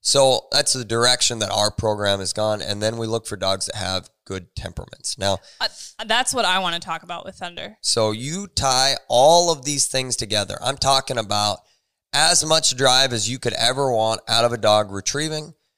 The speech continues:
Speaker 1: a dog that will hunt all day. When you send him off the line, or if you send him out to go hunt, he's a little bit vocal. He's like, "Roar, here we go." He's
Speaker 2: So
Speaker 1: excited
Speaker 2: excited.
Speaker 1: about it, just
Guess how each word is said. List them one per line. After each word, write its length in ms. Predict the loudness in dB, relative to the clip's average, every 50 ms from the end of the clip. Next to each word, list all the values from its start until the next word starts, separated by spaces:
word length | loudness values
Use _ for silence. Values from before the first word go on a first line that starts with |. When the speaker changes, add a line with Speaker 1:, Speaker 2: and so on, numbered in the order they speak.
| _ _
Speaker 1:
a 80 | -6 0
dog 240 | 2 4 4 4 2
that 140 | -2 -4 -4
will 80 | -6
hunt 280 | -4 0 2 4 4 6
all 220 | 4 4 4 4
day. 360 | 4 4 4 4 4 4 2 -2
When 180 | -4 -6 -6
you 100 | -4 0
send 300 | 2 2 2 2 2 2
him 100 | 0 0
off 280 | 2 2 2 0 -2 -8 -14 _ _ _ _ _ _
the 140 | -2 -2 0
line, 520 | 2 4 4 4 4 2 2 0 0 -2
or 280 | -2 -2 0 0 0 0
if 120 | -2 -4
you 80 | -2 0
send 240 | 2 2 2 2 2
him 80 | 2
out 140 | 2 0 0 0
to 40 | 0
go 120 | 0 2
hunt, 260 | 2 2 2 0 -2 -4 _ _ _ _ _ _ _ _
he's 240 | _ -4 -4 0 2
a 60 | 2 2
little 340 | 2 2 2 4 4 4
bit 220 | 4 4 2 0 2
vocal. 360 | 2 2 2 2 2 0 -4
He's 120 | -4 -4 -4
like, 140 | -4 -6 -8
"Roar, 1080 | -6 -6 -2 0 0 0 0 0 -2 0 0 0 0 0 -2 -4 -4 -6 -4 -4 -4 -2
here 160 | -2 -2 -2
we 100 | 0 0
go." 520 | 2 2 4 4 4 2 2 2 2 0
He's 160 | 0 0 0 0
Speaker 2:
So 40 | 2
Speaker 1:
excited 440 | 2 4 6 6 6 6 6 4 4
Speaker 2:
excited. 180 | 4 2 2
Speaker 1:
about 220 | 2 0 0 -2 -4
it, 80 | -4
just 180 | -2 0 2 2